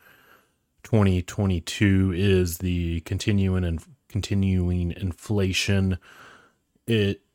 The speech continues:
looks like the Federal Reserve is going to have three rate hikes, and they're gonna be pulling away from the economy, pulling money out of it. It seems to be pretty low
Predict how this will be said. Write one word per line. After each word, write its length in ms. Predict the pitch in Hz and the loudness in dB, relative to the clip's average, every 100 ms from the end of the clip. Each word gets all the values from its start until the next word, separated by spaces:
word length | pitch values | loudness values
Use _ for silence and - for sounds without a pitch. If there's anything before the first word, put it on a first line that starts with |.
| _ _ _ | _ _ _
looks 360 | 127 120 - - | 0 0 0 0
like 460 | 107 101 95 - | 2 2 0 -6
the 140 | - 98 | -4 -4
Federal 380 | - 101 95 90 | -2 0 2 0
Reserve 500 | 90 87 92 92 90 | 0 0 0 0 -2
is 140 | 85 | -4
going 400 | 101 95 95 87 | -2 0 0 -2
to 640 | - - 95 90 87 85 82 | -6 -2 0 0 -2 -4 -6
have 400 | 98 87 85 - - | -4 -2 -4 -10 -8
three 600 | 107 107 98 92 90 85 - _ | -2 0 2 0 -2 -4 -8 _
rate 280 | 95 95 95 | -2 0 0
hikes, 600 | - 98 92 90 - - | -2 -2 -2 -4 -8 -6
and 100 | 92 | -2
they're 100 | 90 | 0
gonna 160 | 92 92 | 0 -2
be 220 | 85 90 | -2 -4
pulling 420 | 87 - 107 104 | -6 -2 2 2
away 600 | 95 92 95 92 92 87 - _ - - _ _ | 2 2 0 0 0 -2 -8 _ -20 -20 _ _
from 340 | - 110 98 90 | -2 2 4 2
the 280 | 92 90 | 2 0
economy, 520 | 85 - 104 95 92 90 | -2 -4 -2 0 0 -2
pulling 320 | - 98 92 | 0 0 2
money 320 | 92 95 92 | 2 2 2
out 200 | 90 90 | 0 -2
of 160 | 87 90 | -2 0
it. 260 | 90 - - _ _ _ _ _ _ _ | -2 -4 -12 _ _ _ _ _ _ _
It 120 | - 107 | -6 0
seems 200 | 127 120 | 2 2
to 80 | 120 | 2
be 140 | 113 | 2
pretty 840 | 98 - - 120 117 117 113 101 85 _ _ _ _ _ | 0 -8 -2 2 2 2 2 0 -6 _ _ _ _ _
low 720 | 110 107 107 104 104 101 95 | -2 2 4 4 2 2 -2